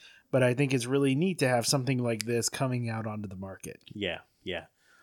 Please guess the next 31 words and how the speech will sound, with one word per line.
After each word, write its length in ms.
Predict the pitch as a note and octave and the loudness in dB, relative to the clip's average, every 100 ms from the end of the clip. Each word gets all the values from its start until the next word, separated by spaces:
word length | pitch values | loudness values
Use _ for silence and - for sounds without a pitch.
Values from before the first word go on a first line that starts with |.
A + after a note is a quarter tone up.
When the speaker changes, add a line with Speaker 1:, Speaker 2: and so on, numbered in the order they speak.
| - | -6
Speaker 2:
Um, 260 | A2 A2+ G#2+ | -2 -2 0
and 80 | |
it's 200 | C3 C3 | -2 -2
really, 360 | F#3+ E3+ A2 F#2+ | 2 4 4 2
I 80 | G2+ | 0
mean, 340 | A2 G#2 F#2+ D2 | 0 0 -4 -6
you've 180 | A2+ A2 | -4 0
got 140 | B2 | 0
the 80 | A2+ | 0
board, 460 | F#2+ G#2+ A2+ G#2+ - | 0 2 2 0 -4
like 160 | G2+ | -4
you 80 | G#2 | -4
said, 160 | G2+ F#2+ | -4 -4
that 100 | F2 | -4
tracks 320 | G#2 F#2+ - | -4 -4 -6
your 80 | F#2+ | -4
movements. 360 | F#2+ F2+ F#2 - - - | -4 -4 -10 -14 -20 -6
You 180 | A#2+ B2 | 4 6
also 260 | B2 - A2 | 6 4 0
have 380 | A2 G#2 G2 | 2 2 2
smart 500 | - - A2+ A#2 - | -2 -2 2 2 2
dice 340 | G#2 F#2 F2+ - | -2 -2 -2 -4
that 100 | E2+ | -4
you 160 | F#2+ F2+ | -2 0
roll, 420 | F#2+ F#2 F2 D#2+ _ - - _ | 2 4 2 -2 _ -20 -20 _
that 320 | G#2 G2+ E2 | 0 2 0
the 100 | G2+ | 0
dice 260 | G2+ G2+ G2+ | 2 2 2
actually 300 | G#2 - G2+ | 0 0 -4
tells 400 | - G#2+ F#2+ E2+ | 0 0 0 -2
the, 160 | G2+ | -6